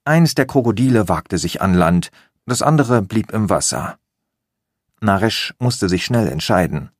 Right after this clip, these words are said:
Die Bestie wackelte mit dem Schwanz und kroch bedrohlich geradlinig auf ihn zu. Sie hatte das Lauern satt. Da kam das zweite Krokodil hinterher, und sie drängten Naresh immer mehr in die Enge.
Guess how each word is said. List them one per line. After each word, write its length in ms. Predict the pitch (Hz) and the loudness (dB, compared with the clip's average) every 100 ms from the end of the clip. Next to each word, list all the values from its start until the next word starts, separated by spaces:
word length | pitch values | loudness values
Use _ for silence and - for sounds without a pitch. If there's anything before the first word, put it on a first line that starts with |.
| _ _ _ _ _ _ | _ _ _ _ _ _
Die 120 | 113 | -2
Bestie 400 | 110 139 - 123 | 0 0 2 0
wackelte 320 | 117 123 120 107 | 2 0 0 0
mit 160 | 101 | 0
dem 120 | 107 | -2
Schwanz 400 | 98 123 117 98 | -2 0 0 0
und 160 | 127 113 | 0 0
kroch 280 | - 131 127 | 0 -2 0
bedrohlich 580 | 104 95 120 147 110 - | 0 0 2 2 0 -2
geradlinig 760 | 110 113 131 107 98 98 - | 0 2 2 2 2 0 -2
auf 160 | 98 110 | -6 -4
ihn 120 | 110 | -4
zu. 400 | - 101 65 - _ _ _ _ _ _ _ _ - | -2 -2 -2 -6 _ _ _ _ _ _ _ _ -6
Sie 180 | 123 117 | -2 0
hatte 180 | 117 | 0
das 200 | 95 87 | 0 -2
Lauern 340 | 92 87 78 76 | 0 0 0 -2
satt. 420 | - - - - _ _ _ _ _ _ _ _ _ _ | -4 -6 -8 -20 _ _ _ _ _ _ _ _ _ _
Da 80 | - | -8
kam 260 | - 143 139 | -4 -2 0
das 200 | 127 - | -2 -4
zweite 280 | - 151 110 | -6 -6 -4
Krokodil 480 | - 78 85 87 | -4 -4 0 2
hinterher, 760 | 90 98 92 95 95 90 82 - | 2 2 2 4 4 2 0 -4
und 180 | 110 90 | -2 -2
sie 100 | 104 | 0
drängten 380 | 98 120 - 101 | 0 0 2 2
Naresh 420 | 90 95 104 - | 2 0 -2 -4
immer 240 | 123 127 117 | 0 2 4
mehr 240 | 117 104 | 2 2
in 100 | 85 | 0
die 140 | 80 | -2
Enge. 340 | - 80 101 | -2 -2 -4